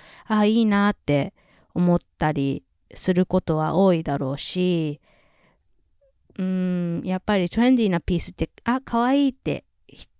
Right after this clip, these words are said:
一目で見て、あ、可愛いって思えるようなものが多いと思うから、なんか長いことを考えて作られているものではないと思うので、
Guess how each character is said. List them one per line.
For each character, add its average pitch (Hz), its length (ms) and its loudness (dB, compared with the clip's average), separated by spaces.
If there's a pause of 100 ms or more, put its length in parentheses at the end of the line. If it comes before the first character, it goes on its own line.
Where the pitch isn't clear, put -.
(160)
一 - 340 0
目 277 160 4
で 285 320 0
見 208 160 -4
て、 214 360 -4
あ、 233 140 -4
可 214 220 -2
愛 226 160 0
い - 20 -6
っ 220 40 -8
て - 100 -6
思 175 200 0
え 170 60 -2
る 165 80 -6
よ 143 100 -4
う - 20 -4
な 143 100 -4
も 143 180 -4
の 147 160 -2
が 151 220 -8 (360)
多 180 160 4
い 175 80 -2
と - 120 -2
思 156 220 -2
う 143 40 -6
か 151 200 -6
ら、 156 420 0 (880)
な 185 80 -2
ん - 40 -6
か 156 120 -6
長 226 340 2
い 294 100 2
こ 190 160 0
と 165 160 0
を 156 60 -2
考 175 360 -2
え 180 160 2
て 147 320 -4
作 - 220 -4
ら 165 120 0
れ 156 80 -2
て 147 200 -6
い 143 40 -4
る 139 80 -2
も 139 140 0
の 147 180 0
で 143 140 -4
は 135 200 -4
な 151 180 -2
い 160 80 -4
と 139 180 -8
思 139 320 -4
う - 20 -4
の 131 180 -6
で、 156 580 -4